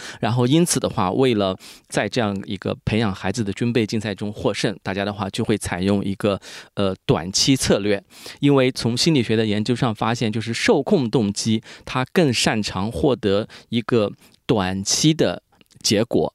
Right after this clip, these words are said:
而自主动机是获得长期的结果。这个其实是很好理解的，对不对？你要一个孩子好好学习，你跟他说学习很好玩儿，那肯定比不上你给我好好学习，不然没有晚饭吃有效，对不对？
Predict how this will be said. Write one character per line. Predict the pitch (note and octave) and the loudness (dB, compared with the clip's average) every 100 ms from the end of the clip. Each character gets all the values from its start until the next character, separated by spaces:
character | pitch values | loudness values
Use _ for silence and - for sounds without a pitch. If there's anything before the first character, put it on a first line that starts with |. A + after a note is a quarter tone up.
| - | -6
而 | G#2 G2+ - - | -4 -2 -6 -8
自 | - D3+ | -2 0
主 | G#2+ | 2
动 | A2 G2 | 0 0
机 | G#2+ | -2
是 | F#2 A2+ | 0 0
获 | A2 G2 | 0 0
得 | F#2+ | 0
长 | - F#2+ | -2 -4
期 | A2+ C3 | 0 0
的 | G#2 | 0
结 | - F2+ | -2 -4
果。 | F2 E2+ - - - | -4 -6 -6 -12 0
这 | G#3+ | 2
个 | |
其 | F3 D#3+ | 2 2
实 | |
是 | D#3 | 0
很 | D#3 D#3+ | -2 0
好 | D3+ | 0
理 | F2+ B2 | 0 0
解 | D#3 A2+ - | 0 -6 -8
的， | E2+ | -8
对 | - C3+ | -2 0
不 | |
对？ | C3+ - - - | 0 -2 -8 0
你 | D3 | 2
要 | F3+ | 4
一 | G3 | 4
个 | F3 | 2
孩 | - B2 | 0 -4
子 | D#3 | -2
好 | C#3+ G2+ | -2 0
好 | C3 | 0
学 | C3 C3 | 0 0
习， | - A#2+ A#2 | 2 0 0
你 | A2 | 0
跟 | A#2 | 0
他 | A#2 | -2
说 | - A2 - - - | 0 -2 -2 -14 -10
学 | - C3+ | -2 -2
习 | B2+ B2+ | 0 -2
很 | B2 C#3+ | 0 0
好 | A#2 | 0
玩 | F2 D#2+ | 0 0
儿， | E2+ A#2+ - | 0 -4 -2
那 | G3 | -2
肯 | G#3+ A#2 | 0 2
定 | F3+ | 2
比 | - A2 | 2 -4
不 | A2+ | -2
上 | C3+ - | -2 -2
你 | B2 | -4
给 | - E3 | 0 0
我 | D3+ | 2
好 | A#2+ | 0
好 | D3 | -2
学 | D3+ | 0
习， | D3 D3 | 0 0
不 | D#3 | 0
然 | D3+ | 0
没 | D#3 | 2
有 | E3+ | 2
晚 | G2+ | 0
饭 | F#3 B2+ | -2 -2
吃 | - A2 | -4 -4
有 | F#2+ | -4
效， | F2 F3 - _ - | -2 -4 -4 _ -8
对 | D3 | -2
不 | |
对？ | C3+ | -2